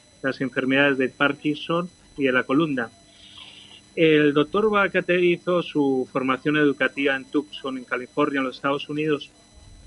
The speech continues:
Eh, fue becado por el Departamento de Neurocirugía del Instituto de Tecnología de California. También hizo estudios de diseño de, de, de sistemas, Departamento de Ingeniería Eléctrica,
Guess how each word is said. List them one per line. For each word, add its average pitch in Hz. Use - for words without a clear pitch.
Eh, 123
fue 135
becado 127
por 123
el 120
Departamento 123
de 135
Neurocirugía 123
del 127
Instituto 127
de 127
Tecnología 131
de 135
California. 127
También 135
hizo 139
estudios 135
de 127
diseño 131
de, 127
de, 120
de 131
sistemas, 135
Departamento 123
de 135
Ingeniería 123
Eléctrica, 147